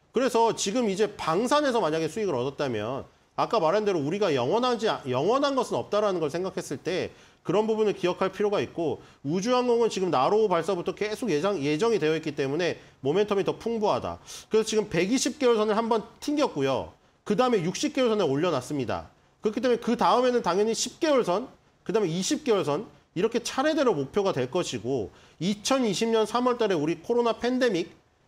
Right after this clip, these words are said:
불어서 전 세계 증시가 다 빠졌을 때 그때도 세트랙 아이가 지금 백이십 개월 선의 지지가 되고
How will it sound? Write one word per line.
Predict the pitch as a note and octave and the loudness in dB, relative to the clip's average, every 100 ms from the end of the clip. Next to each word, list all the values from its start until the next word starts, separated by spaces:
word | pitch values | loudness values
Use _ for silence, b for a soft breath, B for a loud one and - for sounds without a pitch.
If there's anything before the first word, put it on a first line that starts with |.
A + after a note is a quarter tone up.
| _ | _
불어서 | - F#3+ F3+ E3+ | -2 0 0 -2
전 | - E3+ A3+ | 0 0 2
세계 | B3 A3+ | 2 0
증시가 | - E3 D#3+ G3+ | 0 -2 0 -2
다 | B2+ B2+ | -2 -2
빠졌을 | G#3+ G3+ E3 C3 | 0 0 -2 -4
때 | - F#3 B2 - b b b | -2 0 -2 -4 b b b
그때도 | - G#3 - C#4+ C4+ C#4 | -4 -4 -2 0 2 0
세트랙 | C#4+ C#4 - C4 A3 | 0 -2 0 0 2
아이가 | E3 F3+ G3+ G#3 | 2 4 2 2
지금 | - F3 G3 | -2 -2 -2
백이십 | D#3 D#3+ G#3 B3 | 0 0 -2 -2
개월 | A3+ G#3 | 2 2
선의 | F#3 F#3 | 2 -2
지지가 | - D3 F3+ | -4 -4 -2
되고 | E3 D#3+ A3 | 0 2 0